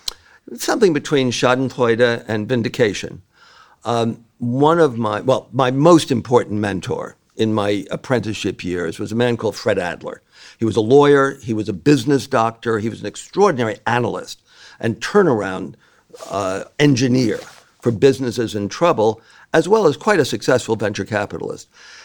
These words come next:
Fred's mantra was, "Corporate happiness is positive cash flow." When you're paying your bills because your customers give you more money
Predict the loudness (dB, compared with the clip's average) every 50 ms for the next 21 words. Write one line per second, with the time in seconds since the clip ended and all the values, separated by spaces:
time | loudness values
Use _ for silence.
0 | -20 _ -12 -6 2 6 6 8 8 6 4 0 -4 -2 0 2 2 4 2 2
1 | 0 -2 -2 -2 -2 -2 0 0 0 2 2 2 2 0 -2 -8 -16 _ _ _
2 | _ _ _ _ _ -2 4 6 6 6 4 2 -2 -4 -4 -4 -4 -4 -4 -2
3 | -4 -2 -2 -2 -2 -4 -4 -8 -12 _ -4 -4 -4 -4 -8 -12 -6 -2 -2 -2
4 | 0 0 0 -2 -2 -4 -4 -10 -8 -6 -4 -4 -4 -6 -8 -10 -10 -10 -10 -10
5 | -10 -14 -18 _ _ _ _ _ _ _ _ _ -20 -20 -20 -20 _ _ -2 0
6 | 2 2 2 2 0 0 -2 -4 -4 0 0 2 2 2 2 4 4 2 2 0
7 | 0 2 4 4 4 2 -2 -8 -12 -16 -18 -20 _ -8 -8 -6 -2 -2 -2 -2
8 | -2 -4 -6 -6 -8 -6 -4 -2 -2 -2 -4 -6 -4 -2 0 -2 -2 -4 -4 -4
9 | -4 -2 -2 -2 -2 0 2 4 6 6 6 4 2 2 0 0 -4 -8 -14 _